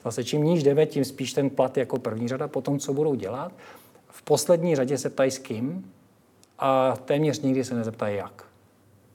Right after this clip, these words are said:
A tohleto je přesně ta pozice, kdy vlastně s těma lidma, pokud chtějí nějak uspět, tak potřebujou si vyselektovat všechny tyhle ty věci, aby byli spokojení. Protože nakonec zjistí, dobře,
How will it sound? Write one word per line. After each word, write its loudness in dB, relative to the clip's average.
A 0
tohleto 2
je 4
přesně -2
ta 0
pozice, -2
kdy 2
vlastně -2
s -6
těma 0
lidma, 2
pokud -2
chtějí -4
nějak -2
uspět, -6
tak -8
potřebujou -2
si -4
vyselektovat -2
všechny -4
tyhle -2
ty -6
věci, -4
aby -2
byli 0
spokojení. -8
Protože -6
nakonec 0
zjistí, -2
dobře, 2